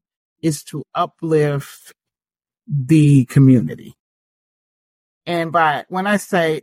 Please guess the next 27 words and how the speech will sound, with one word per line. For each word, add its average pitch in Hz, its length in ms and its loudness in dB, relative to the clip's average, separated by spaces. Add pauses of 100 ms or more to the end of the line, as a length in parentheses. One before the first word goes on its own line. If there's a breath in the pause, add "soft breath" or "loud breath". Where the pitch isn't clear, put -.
uplift, 160 760 -2 (640)
I 170 140 -4
mean 170 340 -8 (280)
them 160 400 -2 (360)
financially, 202 1040 -2
because 190 340 -2
we 196 120 0
work 170 320 -2
for 139 180 -10
financial, 117 720 -6 (100)
for - 160 -2
the 156 80 -2
financial 160 600 -4
gain. 110 500 -2 (540)
So - 180 -8
we 135 80 -8
can 131 160 -6
have, 143 480 -6 (140)
feed 170 240 0
our 143 100 -2
families, 143 880 2 (580 soft breath)
have 160 240 -6
our 143 280 -4
homes, 139 520 -2
cars, 139 640 2
those 117 320 -2
times, 120 420 -2